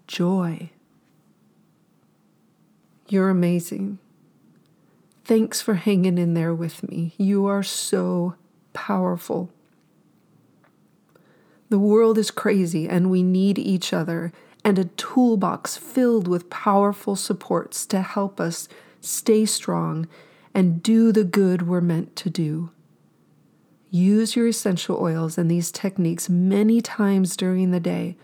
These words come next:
to find needed relief, as well as strength so you can live life on your terms with meaning and success. You are loved.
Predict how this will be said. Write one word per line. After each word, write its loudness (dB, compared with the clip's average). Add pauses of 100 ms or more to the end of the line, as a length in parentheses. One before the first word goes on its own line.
(420)
to 0
find 2
needed 2
relief, -2 (600)
as 0
well 4
as 0 (180)
strength 0
so -2
you 0
can 0
live 2
life 0
on 4
your 4
terms -8 (420)
with 0
meaning 4
and 0
success. -6 (1200)
You 2 (400)
are -4 (280)
loved. -4